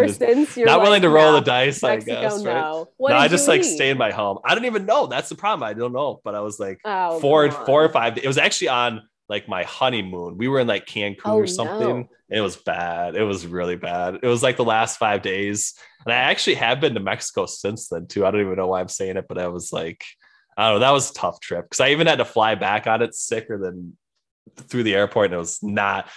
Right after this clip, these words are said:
Speaker 2: not a good situation. So I
Speaker 1: But
Speaker 2: don't
Speaker 1: now
Speaker 2: know.
Speaker 1: look at you guys.
Speaker 2: Look at me now.
Speaker 1: Strong,
Speaker 2: Look at me
Speaker 1: healthy
Speaker 2: now.
Speaker 1: marriage
Speaker 2: <laughs>
Speaker 1: ten years later. I mean, I think that's
Speaker 2: Ten
Speaker 1: what
Speaker 2: years.
Speaker 1: has to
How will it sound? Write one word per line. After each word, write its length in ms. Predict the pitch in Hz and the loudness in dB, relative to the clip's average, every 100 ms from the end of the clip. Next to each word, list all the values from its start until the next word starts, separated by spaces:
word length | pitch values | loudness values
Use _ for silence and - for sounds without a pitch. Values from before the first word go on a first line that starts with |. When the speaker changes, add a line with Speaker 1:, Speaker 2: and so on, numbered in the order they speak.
| - | -2
Speaker 2:
not 260 | 156 175 | 2 4
a 60 | 156 | 4
good 180 | 120 98 | 2 -2
situation. 760 | - 92 - - 92 - - - | -6 -10 -12 -12 -12 -12 -14 -16
So 180 | 196 233 | -2 0
I 40 | |
Speaker 1:
But 20 | |
Speaker 2:
don't 80 | 240 | 2
Speaker 1:
now 260 | 247 269 277 | 2 2 2
Speaker 2:
know. 60 | |
Speaker 1:
look 180 | 285 294 | 2 0
at 60 | 277 | -2
you 160 | 226 208 | -2 0
guys. 360 | 190 160 - | 0 0 2
Speaker 2:
Look 180 | 147 - | 2 4
at 80 | 160 | 2
me 80 | 139 | 2
now. 180 | 120 101 | 2 4
Speaker 1:
Strong, 200 | 113 143 | 4 4
Speaker 2:
Look 140 | 262 | 2
at 60 | - | 2
me 40 | |
Speaker 1:
healthy 180 | 135 127 | 2 2
Speaker 2:
now. 280 | 107 101 104 | 4 2 0
Speaker 1:
marriage 580 | 196 202 233 247 247 - | -2 0 2 2 0 -4
Speaker 2:
<laughs> 40 | |
Speaker 1:
ten 300 | - 233 240 | -4 -2 -2
years 320 | 269 262 262 220 | -2 -4 -4 -4
later. 520 | 202 202 254 311 311 | -2 -2 -4 -6 -4
I 100 | 226 | -4
mean, 180 | 233 220 | -4 -4
I 100 | 220 | -4
think 160 | 269 | -2
that's 140 | 233 175 | 0 0
Speaker 2:
Ten 80 | |
Speaker 1:
what 100 | 147 | 0
Speaker 2:
years. 320 | 123 139 101 262 | 0 0 0 -4
Speaker 1:
has 80 | |
to 60 | - | -6